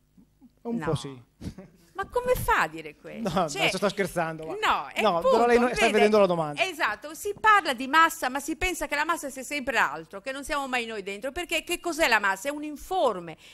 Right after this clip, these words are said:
Speaker 2: entità di cui gli antidemocratici si sono sempre serviti per dire: "Guardate, questa è pro-, insomma, gente seconda, e poi c'è la gente prima". Eh, però è molto, è molto complicato. È vero che c'è il rischio,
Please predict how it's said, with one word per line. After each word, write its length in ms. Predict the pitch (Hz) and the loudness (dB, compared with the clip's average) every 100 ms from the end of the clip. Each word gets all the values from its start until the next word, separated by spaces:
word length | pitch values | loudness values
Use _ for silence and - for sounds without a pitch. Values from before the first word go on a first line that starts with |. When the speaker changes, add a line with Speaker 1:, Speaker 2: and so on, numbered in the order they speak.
| - | -6
Speaker 2:
entità 720 | 311 311 285 277 277 185 165 - - | -4 -4 -6 0 4 4 4 -6 -12
di 160 | 262 302 | -12 -6
cui 220 | 349 269 | -4 0
gli 60 | |
antidemocratici 920 | 269 330 269 247 214 175 160 - - 262 | 2 2 -2 -4 -2 -2 -2 -4 -12 -12
si 40 | |
sono 220 | 262 294 | -8 -8
sempre 380 | 240 294 247 196 | -8 -8 -8 -10
serviti 680 | - 175 156 147 147 220 226 _ _ | -10 -14 -14 -16 -16 -18 -20 _ _
per 200 | 359 320 | -6 -4
dire: 220 | 262 233 | -2 -2
"Guardate, 460 | 240 226 165 165 262 | 0 -2 -2 -10 -8
questa 280 | 330 302 208 | -10 -10 -12
è 40 | |
pro-, 220 | 202 208 202 226 208 | -14 -16 -16 -20 -20
insomma, 340 | 233 311 247 | -16 -12 -10
gente 300 | 208 294 254 | -10 -10 -12
seconda, 580 | 240 202 156 147 151 - _ _ _ | -16 -16 -16 -16 -20 -20 _ _ _
e 220 | - 247 | -8 -6
poi 180 | - 302 | -2 -4
c'è 100 | 254 | -2
la 80 | 214 | -4
gente 320 | 220 208 - | -4 -8 -12
prima". 400 | 165 147 156 151 _ _ | -12 -12 -14 -18 _ _
Eh, 300 | - - - | -16 -14 -14
però 680 | - 392 440 349 196 147 101 _ _ | -10 -2 2 4 2 -2 -10 _ _
è 160 | - 294 | -10 -6
molto, 380 | 381 392 285 - 113 | -6 -6 -10 -12 -14
è 120 | 330 | -10
molto 280 | 415 370 254 | -8 -8 -10
complicato. 640 | 226 196 196 262 175 - | -12 -12 0 2 2 0
È 160 | - 349 | -4 -4
vero 360 | 294 415 392 | -2 0 0
che 100 | 254 | -2
c'è 160 | 220 190 | -6 -8
il 60 | 156 | -10
rischio, 500 | 151 143 - - | -12 -18 -20 -20